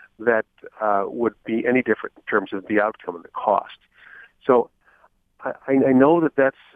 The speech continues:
uh, a proposal out there, but until, we've got to be real. We, we can't come up with solutions that are unrealistic. We, they, they just don't work.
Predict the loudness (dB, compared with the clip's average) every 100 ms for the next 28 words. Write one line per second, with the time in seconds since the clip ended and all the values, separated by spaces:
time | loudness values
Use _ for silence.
0 | -6 -4 -4 -6 -12 -6 0 0 0 -2
1 | -2 0 0 0 -4 -4 -12 -4 -4 -4
2 | _ _ -20 -20 -2 -2 -2 -4 -4 -4
3 | -8 -6 -2 -2 -2 -4 -10 -20 -10 -8
4 | -8 -10 -12 -10 -14 -4 -4 -4 -4 -4
5 | -4 -12 -4 -4 -4 -6 -2 -2 -2 _
6 | _ _ _ -4 -4 -2 -6 -2 0 0
7 | -4 -10 -8 -12 -6 -4 -4 -4 -4 -4
8 | -8 -6 -4 -4 -4 -2 -2 -4